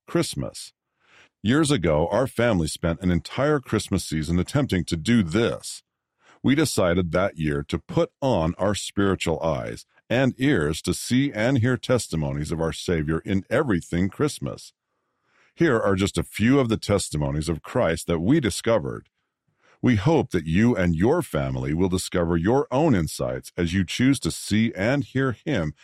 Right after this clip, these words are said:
in your Christmas traditions. Christmas trees.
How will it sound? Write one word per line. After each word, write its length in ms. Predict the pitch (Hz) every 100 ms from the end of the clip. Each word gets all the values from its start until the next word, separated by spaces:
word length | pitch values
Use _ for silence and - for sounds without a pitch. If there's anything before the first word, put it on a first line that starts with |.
| - -
in 160 | 160
your 240 | 113 127 120
Christmas 480 | - 147 - 78
traditions. 760 | - 82 82 90 - 50 50 - _ _ _ _ _ _ _ _ _ _ -
Christmas 480 | 175 175 - 143 -
trees. 600 | - 82 60 50 -